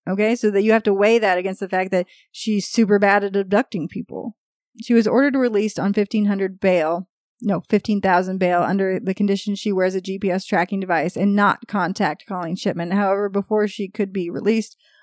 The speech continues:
Orlando police charged Lisa with attempted first-degree murder and announced she would not be released on bail.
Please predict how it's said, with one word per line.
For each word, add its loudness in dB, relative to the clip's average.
Orlando 4
police 2
charged -2
Lisa -2
with -2
attempted -2
first-degree -2
murder 0
and 0
announced -6
she -4
would -2
not 0
be 0
released -4
on -4
bail. -6